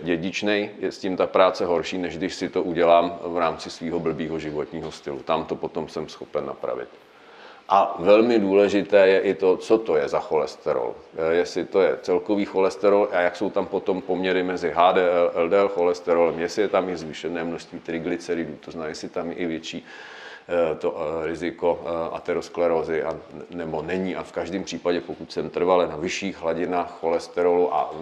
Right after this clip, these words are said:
odmítám užívat léky, no, tak bych si měl dělat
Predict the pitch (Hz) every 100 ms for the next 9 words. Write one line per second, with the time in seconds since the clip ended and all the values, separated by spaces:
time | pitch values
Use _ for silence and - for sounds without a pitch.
0 | 69 - 90 101 87 90 85 82 82 82
1 | 87 87 80 - 85 - 80 69 78 -
2 | 82 80 78 85 78 82 78